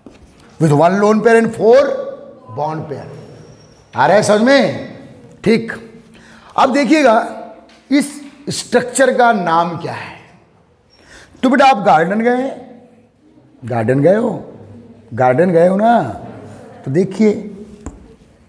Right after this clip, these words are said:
इधर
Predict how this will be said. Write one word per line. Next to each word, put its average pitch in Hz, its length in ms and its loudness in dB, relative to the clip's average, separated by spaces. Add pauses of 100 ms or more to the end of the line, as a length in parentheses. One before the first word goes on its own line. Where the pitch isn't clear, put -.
(2750)
इधर 185 360 4